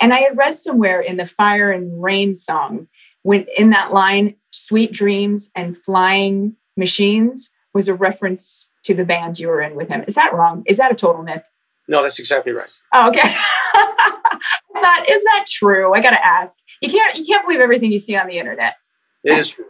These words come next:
Speaker 2: Absolutely. Yeah. That song, Fire and Rain, is a song he wrote down exactly what happened. Everything, everything in that song is something that was happening to him at the time.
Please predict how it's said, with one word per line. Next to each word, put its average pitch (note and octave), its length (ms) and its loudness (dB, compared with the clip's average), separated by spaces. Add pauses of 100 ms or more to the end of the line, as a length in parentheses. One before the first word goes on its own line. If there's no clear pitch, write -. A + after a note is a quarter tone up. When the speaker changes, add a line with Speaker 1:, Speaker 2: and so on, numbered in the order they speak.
(120)
Speaker 2:
Absolutely. A#2 400 -10 (360)
Yeah. - 160 4
That D#3+ 200 0
song, G3 380 0
Fire F#3 280 4
and E3 80 2
Rain, E3+ 220 2
is C#3 160 -4
a D3 60 -6
song D#3 260 -2
he D#3+ 80 0
wrote E3+ 220 2
down E3+ 200 0
exactly D#3+ 420 -2
what D3+ 160 0
happened. C#3+ 380 -2 (440)
Everything, F#3+ 380 0
everything G#3+ 400 0
in F#3 100 2
that D#3 140 0
song D#3+ 260 -2
is A#2+ 120 -4
something C3+ 260 -4
that C3 120 -2
was A#2+ 100 -6
happening B2 360 -6
to A2+ 160 -6
him G2 60 -14
at - 80 -20
the - 80 -20
time. F#2+ 380 -10